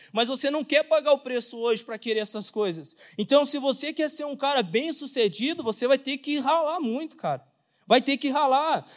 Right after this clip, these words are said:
Se Deus te deu a oportunidade de só estudar hoje, você não tem outra opção senão ser o melhor aluno da tua turma. Porque você só tá fazendo isso. Se você tem um sonho de abrir uma empresa, você tem que entender que, eu sempre tinha essa, esse pensamento assim, pô,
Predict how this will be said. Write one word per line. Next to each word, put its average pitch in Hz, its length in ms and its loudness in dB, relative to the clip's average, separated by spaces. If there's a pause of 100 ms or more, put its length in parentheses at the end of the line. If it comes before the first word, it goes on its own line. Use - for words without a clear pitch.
Se 247 200 4
Deus 254 300 2
te 311 80 -4
deu 277 140 0
a - 20 2
oportunidade 247 640 2
de 208 80 0
só 254 220 4
estudar 247 420 4
hoje, 240 380 6
você 233 260 -2
não 320 160 -2
tem 320 320 -2
outra 285 320 4
opção 269 300 -2
senão 269 280 -4
ser 277 120 -4
o 277 40 -2
melhor 269 340 2
aluno 277 340 0
da 285 120 0
tua 269 200 -6
turma. 269 500 -6 (640)
Porque 247 200 6
você 285 300 2
só 285 160 4
tá 294 200 2
fazendo 294 460 2
isso. 262 480 -2 (320)
Se - 140 4
você 269 280 6
tem 320 140 -2
um 302 100 -2
sonho 302 240 -2
de 285 60 4
abrir 262 180 4
uma 294 160 -2
empresa, 240 600 -2
você 233 280 -2
tem 294 200 -2
que 339 80 -8
entender 285 420 -4
que, - 480 -6
eu 214 60 -2
sempre 302 240 0
tinha 311 180 -6
essa, 294 280 4
esse 240 200 0
pensamento 240 640 -4
assim, 214 220 -4
pô, 254 400 4